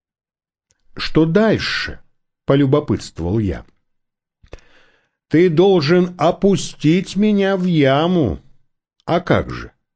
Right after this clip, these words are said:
Ты же не рассчитываешь, что Бог поразит меня молнией?" Я отчеканил: "Ротвахмистр Ханнинг, наденьте форму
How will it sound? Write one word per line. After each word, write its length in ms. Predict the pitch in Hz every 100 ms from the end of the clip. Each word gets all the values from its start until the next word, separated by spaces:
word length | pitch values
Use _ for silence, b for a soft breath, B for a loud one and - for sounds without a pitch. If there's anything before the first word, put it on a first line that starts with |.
| _ b b b
Ты 160 | 175 170
же 180 | 120 147
не 120 | 147
рассчитываешь, 840 | 147 135 - 247 262 262 247 180
что 260 | - - 180
Бог 400 | 160 180 - -
поразит 580 | 151 165 156 151 139 127
меня 460 | 123 123 117 101 -
молнией?" 800 | 131 165 120 85 73 65 58 _ _ _ _ _ _ _ _
Я 180 | 120 123
отчеканил: 720 | 123 - 175 139 104 82 65 _ _ _ B B
"Ротвахмистр 920 | - 190 220 180 175 175 175 - 170
Ханнинг, 640 | 143 202 175 160 131 120 - _ _ _ _
наденьте 600 | 104 151 160 190 175 160
форму 640 | 147 - 269 214 143 80